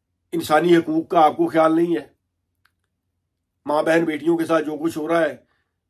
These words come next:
वो आपके सामने है। जिस तरीके से इंसानी हकूक की पामाली की जाए, सियासत को एक तरफ रखें,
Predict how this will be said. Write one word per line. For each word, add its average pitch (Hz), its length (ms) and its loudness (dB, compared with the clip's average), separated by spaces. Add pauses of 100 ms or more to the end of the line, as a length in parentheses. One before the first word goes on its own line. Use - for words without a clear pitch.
वो 147 80 -2
आपके 147 260 -2
सामने 180 340 2
है। 139 200 -6 (1800)
जिस 160 180 -8
तरीके 165 300 0
से 165 100 -2
इंसानी 160 340 0
हकूक 156 320 -8
की 180 100 -12
पामाली 160 360 0
की 151 100 -10
जाए, 156 140 -4
सियासत 160 300 -4
को 196 120 2
एक 190 120 0
तरफ 214 180 -4
रखें, 117 240 -8